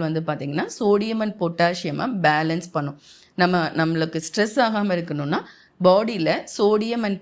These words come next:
potassium-னு ஒரு மெக்கானிசம் இருக்கு. ரெண்டுமே சரி விகிதத்துல இருக்கணும். அந்த ரெண்டும்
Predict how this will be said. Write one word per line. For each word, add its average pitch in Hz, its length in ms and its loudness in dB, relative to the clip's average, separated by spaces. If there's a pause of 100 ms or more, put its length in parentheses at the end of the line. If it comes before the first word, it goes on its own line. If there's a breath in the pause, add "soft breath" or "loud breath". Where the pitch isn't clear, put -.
potassium-னு 170 720 0
ஒரு 190 160 -2
மெக்கானிசம் 160 560 -2
இருக்கு. 147 200 -6 (520 loud breath)
ரெண்டுமே 220 560 2
சரி 196 380 0
விகிதத்துல 180 580 -2
இருக்கணும். 151 420 -4
அந்த 165 240 0
ரெண்டும் 226 340 0